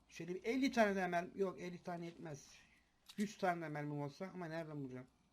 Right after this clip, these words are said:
İşte dikkatsiz oynamanın zararları. Şuradaki tramboline binip kaçalım.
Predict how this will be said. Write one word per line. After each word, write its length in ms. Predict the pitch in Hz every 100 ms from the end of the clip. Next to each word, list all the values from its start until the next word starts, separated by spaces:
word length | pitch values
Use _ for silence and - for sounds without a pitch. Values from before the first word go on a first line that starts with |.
| _ _ _ _ _ _ _ _ _ - _ - - _ - - - - - - 1047 - - - - - - -
İşte 220 | - 165 151
dikkatsiz 420 | - 185 - 185
oynamanın 540 | 190 180 175 202 208 - _ _ _ _ _ _ _ _ -
zararları. 680 | 147 143 165 156 147 143 131 117 _ _ _ _ _ _ _ _ _ _ _ - - - - _ _ _ _ _ _ _
Şuradaki 320 | - 160 165
tramboline 680 | 160 165 165 165 165 175 180 - _ _ _ _ _ _ _ _ _ _ _ _ _ _ _ _ _ _ _ -
binip 260 | 151 180 -
kaçalım. 440 | 147 165 156 139